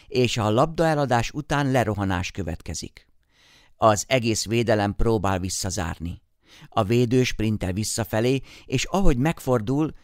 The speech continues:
csak egy homályos foltot érzékel. A kosárlabda a vörös mezben lévő sötét formánál van, aki cselezgetve hatalmas sebességgel szeli át a káoszt. Csinál jobbról, balról egy keresztátütést,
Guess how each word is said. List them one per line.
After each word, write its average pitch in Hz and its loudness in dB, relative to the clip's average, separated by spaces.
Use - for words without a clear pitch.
csak - -6
egy 160 -4
homályos 95 0
foltot 95 -6
érzékel. 90 -8
A - 2
kosárlabda 123 2
a 120 2
vörös 123 0
mezben 107 -2
lévő 120 0
sötét 101 -4
formánál 92 -2
van, 95 -2
aki 139 0
cselezgetve 160 -2
hatalmas 85 -6
sebességgel 95 -4
szeli 104 -2
át 98 0
a 101 -4
káoszt. 92 -6
Csinál 120 4
jobbról, 131 4
balról 104 2
egy 95 -2
keresztátütést, 110 -2